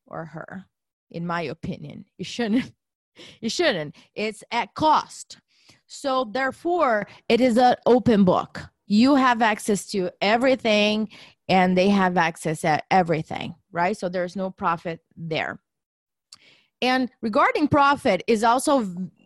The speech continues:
needed to be very specific at the end. What happens if you have a profit? What happens if you don't have a profit? And also the time frame. Okay, we close on a Friday. You're expecting to receive this,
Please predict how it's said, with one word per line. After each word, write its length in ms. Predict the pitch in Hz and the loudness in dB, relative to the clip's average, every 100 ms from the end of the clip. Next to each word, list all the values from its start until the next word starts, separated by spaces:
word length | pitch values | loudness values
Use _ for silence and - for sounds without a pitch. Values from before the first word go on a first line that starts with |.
| 50 - _ - | _ -20 _ 2
needed 480 | 214 269 269 254 | 4 6 4 -2
to 180 | - 240 | 0 -2
be 300 | 196 180 226 | 0 2 2
very 400 | 190 175 277 349 | 2 2 2 4
specific 840 | 403 - 330 - - 311 - 202 - | 0 -2 -4 -4 -2 -2 0 -4 -4
at 220 | 220 240 | 0 0
the 200 | 220 277 | 0 -2
end. 220 | 285 269 202 | 0 0 -2
What 300 | - 240 339 | -2 2 2
happens 600 | 311 277 277 277 262 - - - - | 2 0 0 -2 -4 -6 -14 -20 -16
if 220 | - 214 214 | -6 -2 0
you 260 | 285 208 - _ | 0 -2 -16 _
have 240 | _ 226 220 | _ -2 0
a 60 | |
profit? 520 | 214 202 170 170 403 - _ _ | 0 2 2 2 -2 -4 _ _
What 240 | 240 330 | -2 0
happens 480 | 311 285 294 294 277 - - | 2 0 0 -4 -4 -10 -14
if 140 | 262 | 0
you 80 | 320 | 2
don't 420 | 202 190 294 403 | 4 4 6 4
have 200 | 320 254 | 2 0
a 60 | 220 | 0
profit? 440 | 226 202 190 - _ _ _ _ _ _ _ _ | 2 0 0 -12 _ _ _ _ _ _ _ _
And 160 | 240 | 0
also 300 | 269 311 - | 2 0 -2
the 180 | 294 277 | -4 -4
time 380 | - 262 294 311 | -6 -4 -2 -4
frame. 560 | 285 226 165 143 160 175 _ _ _ _ | -6 -6 -4 -6 -12 -18 _ _ _ _
Okay, 360 | 214 - 226 220 | -12 -6 -4 -4
we 180 | 196 220 | -6 -10
close 480 | - 247 247 240 | -6 -2 0 0
on 160 | 226 220 | -2 -4
a 60 | 214 | -6
Friday. 560 | - 262 254 240 240 | -6 -4 -4 -4 -6
You're 480 | 247 220 220 220 233 | -6 -4 -2 -2 -2
expecting 640 | 220 - 226 214 240 220 | -4 -8 -6 -6 -2 -4
to 140 | 220 220 | -4 -6
receive 520 | 214 202 226 214 185 | -8 -10 -14 -16 -12
this, 420 | 214 214 214 - | -6 -4 -6 -10